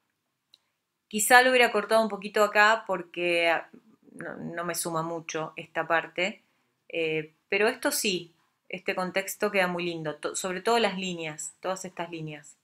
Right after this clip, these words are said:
A ver. Lo mismo, tal vez un poquito acá abajo, porque esto es la, lo que menos, menos información tiene,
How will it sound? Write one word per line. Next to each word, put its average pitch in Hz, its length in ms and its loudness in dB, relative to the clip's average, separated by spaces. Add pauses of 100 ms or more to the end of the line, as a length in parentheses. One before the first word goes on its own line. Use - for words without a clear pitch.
(1500)
A 156 120 -18
ver. - 180 -20 (2250)
Lo 277 100 2
mismo, 180 540 2
tal 196 140 4
vez 226 180 0
un 226 80 -2
poquito 214 320 -2
acá 208 160 4
abajo, 202 680 2 (120)
porque 175 220 -12
esto 196 200 -4
es 185 80 0
la, 170 320 0
lo 160 220 -8
que 165 80 -8
menos, 170 360 -4 (120)
menos 180 340 -8
información 165 640 -10
tiene, 175 540 -2